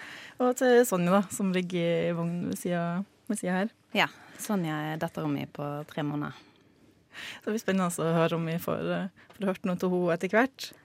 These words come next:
Speaker 2: Eh, det tror jeg vi får. <laughs> Eh, så det er litt sånn spennende å være på radio når man har en baby, fordi jeg merker at, eh, eh, jeg klarer liksom ikke å snakke i fulle setninger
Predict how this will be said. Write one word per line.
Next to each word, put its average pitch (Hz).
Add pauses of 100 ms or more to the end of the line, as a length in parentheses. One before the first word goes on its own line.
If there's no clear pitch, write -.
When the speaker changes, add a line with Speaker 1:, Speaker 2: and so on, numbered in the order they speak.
(460)
Speaker 2:
Eh, 170
det 202
tror 208
jeg 180
vi 202
får. 247
<laughs> - (920)
Eh, 302 (500)
så -
det 214
er 214
litt 214
sånn 220
spennende 196
å 165
være 160
på 165
radio 147
når 151
man 151
har 147 (380)
en 170
baby, 165 (160)
fordi 175
jeg 175
merker 175
at, -
eh, 156 (1000)
eh, 165 (100)
jeg 175
klarer 190
liksom 180
ikke 180
å -
snakke -
i 160
fulle 180
setninger 196